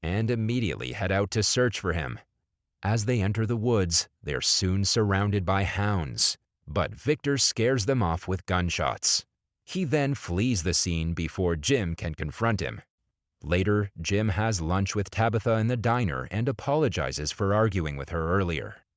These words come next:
In the meantime, the waitress Sarah is cooking something in the kitchen. Suddenly, she gets a marking on her arm, which reads, "Kill the boy." Before Sarah can comprehend anything,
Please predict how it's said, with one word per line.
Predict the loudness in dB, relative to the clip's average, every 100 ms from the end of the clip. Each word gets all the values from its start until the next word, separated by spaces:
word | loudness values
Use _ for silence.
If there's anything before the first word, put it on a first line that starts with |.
| _ _ _ _
In | -2 -2
the |
meantime, | 0 0 0 0 0 0 -2
the | -4 -2
waitress | 0 -2 -2 0 2
Sarah | 4 4 4 2 0
is | -2 -2 -2
cooking | -4 -2 -2 0
something | -2 -2 -2 0
in | -2
the | -2
kitchen. | -2 -2 -4 -8 -16 _ _ _
Suddenly, | -2 0 0 -2 -6 -10
she | -6 -4 -2
gets | -2 0
a | 0
marking | 2 2 0 0 2
on | 2 2
her | 2
arm, | 2 0 -6 -12 _
which | -4 -4 -2
reads, | 0 0 2 0 -2 _
"Kill | -12 -2 0 0 0
the | -2
boy." | 2 2 2 -2 -8 _ _ _ _ _ -8
Before | -6 0 0 2
Sarah | 0 2 2 2
can | 0 -2
comprehend | 0 -2 0 0 2 2 2
anything, | 2 0 0 0 -2